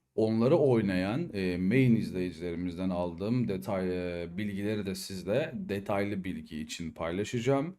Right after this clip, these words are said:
O notlarımı aldım. Ee, Destroyer'da var biraz değişiklikler. Hepsinde çok detayda boğulmadan dediğim gibi hızlı hızlı anlatacağım. Başlayalım hemen. Berserk'ün Mountain Crest skill'i yani counter skill'i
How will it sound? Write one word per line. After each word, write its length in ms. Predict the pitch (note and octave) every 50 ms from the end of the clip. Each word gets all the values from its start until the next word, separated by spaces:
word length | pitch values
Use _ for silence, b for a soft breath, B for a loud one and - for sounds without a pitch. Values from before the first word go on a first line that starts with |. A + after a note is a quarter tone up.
| b b b b b b b b
O 380 | - - G2 G2+ G2 F2+ F#2 G2
notlarımı 500 | F#2+ F#2+ F#2+ - G#2 F#2+ F#2 F2+ F#2 F#2+
aldım. 720 | - G2 A#2 B2+ C3+ C#3 C3+ C#3 C#3 C#3 C#3+ C3+ C3 - _ _ _ _ _ _ _ _ _ _ _ -
Ee, 40 | F#2 F#2 F2+ F2 E2 F2+
Destroyer'da 680 | A2 A#2 A2+ - - - D3 C#3+ C#3+ C#3+ C3+ D3 D3
var 220 | C#3+ C#3+ C#3+ C#3 C3+
biraz 260 | C3+ C#3 C3+ C3 C3
değişiklikler. 720 | C3+ C3+ C3+ C3 - - - A#2 B2+ - D3+ D3 D#3+ - - _ _ _ _ _ _ _
Hepsinde 580 | - G#3 F#3+ F#3+ F#3+ - A#2+ G2+ G2+ A2 C#3 D#3
çok 300 | C3 - F3 E3 - -
detayda 480 | C#3 C3 B2 C3+ B2 A2 G#2+ C3 C#3+ E3
boğulmadan 640 | F3+ E3+ D#3 B2+ A2+ G2+ F#2+ F2 F#2+ F#2 F#2 G2
dediğim 380 | E3 E3+ D3+ B2 A2 G2+ F#2 F#2+
gibi 220 | F#2 F#2 C3+ D3+ E3 D#3
hızlı 360 | E3+ F#3+ F#3 C3+ A2+ G#2 G2
hızlı 160 | F2+ F#2 A2+
anlatacağım. 720 | A#2 C3+ B2 G#2+ G2 - - F2+ E2 - A2 C3 D#3+ F3 - _ _ _ _ _ _ _ _ _ _ _ _ _ _ _ _ _ _ _ _ _ _ _ _ _ _ -
Başlayalım 520 | E3 C#3+ C3 - - B2+ A#2 G#2 F#2+ F2 F2
hemen. 420 | E2+ F2 F#2+ G#2+ C3 B2+ C3 D3
Berserk'ün 580 | E3+ F#3+ F#3 F3 D#3 E3+ D#3+ D3 C#3 C#3+ F3 E3+
Mountain 500 | E3 E3 E3+ E3 D#3 C#3+ - D3+ C#3 C3
Crest 260 | B2 B2+ A#2+ A2+ -
skill'i 220 | - - G2+ F#2
yani 280 | F#2+ G2 G2 G2 G2 G2
counter 320 | - D#3 D3+ D3+ D3 - -
skill'i 580 | - - - - - F2 F2 G2+ B2+ D3+ -